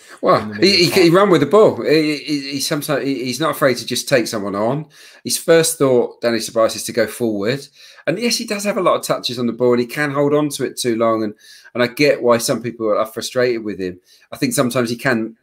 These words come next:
Speaker 1: definitely move it quicker. But last night, we <laughs> needed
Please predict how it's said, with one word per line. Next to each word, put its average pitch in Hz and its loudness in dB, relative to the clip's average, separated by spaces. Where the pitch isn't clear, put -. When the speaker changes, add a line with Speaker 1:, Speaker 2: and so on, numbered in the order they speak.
Speaker 1:
definitely 135 0
move 107 0
it - -10
quicker. 123 -4
But 123 2
last 156 2
night, 110 0
we 160 2
<laughs> 160 2
needed 135 2